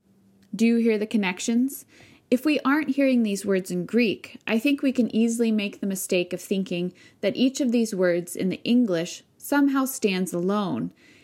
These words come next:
and in our minds extrapolate for ourselves that something like murder, phonos, is more deserving of death than envy, phthonos.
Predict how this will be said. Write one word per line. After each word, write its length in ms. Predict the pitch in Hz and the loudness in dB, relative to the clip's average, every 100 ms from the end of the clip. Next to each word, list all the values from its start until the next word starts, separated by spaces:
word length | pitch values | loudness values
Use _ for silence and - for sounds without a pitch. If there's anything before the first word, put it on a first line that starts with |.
| _ | _
and 160 | - 220 | 0 2
in 100 | 220 | 2
our 160 | 185 | 0
minds 640 | 180 190 214 202 170 165 165 | 0 0 0 0 -2 -2 -4
extrapolate 720 | 175 - 180 180 175 165 - | -6 0 0 0 0 0 -2
for 140 | 185 | -2
ourselves 800 | 156 170 - 220 214 175 175 - - - | -2 -2 -2 0 0 -2 -4 -10 -12 -8
that 180 | - | -6
something 360 | - 254 262 277 | 0 0 2 0
like 200 | 233 220 | 0 -2
murder, 720 | 190 185 202 214 175 98 - - _ _ _ | -2 0 0 0 -2 -4 -6 -14 _ _ _
phonos, 800 | - 233 220 180 160 185 - - _ _ | 2 2 2 -2 -4 -6 -12 -20 _ _
is 180 | - 196 | -4 0
more 280 | 208 220 247 | 0 2 0
deserving 580 | 277 240 214 202 190 175 | 0 0 0 0 0 -2
of 180 | 175 | -4
death 400 | - 175 175 202 _ | -2 0 0 -4 _
than 180 | 175 - | -4 -2
envy, 640 | - 208 220 180 107 - - _ _ - | 0 2 2 0 -4 -6 -14 _ _ -6
phthonos. 880 | 185 - 226 214 170 107 147 - | -6 0 2 2 -2 -4 -8 -14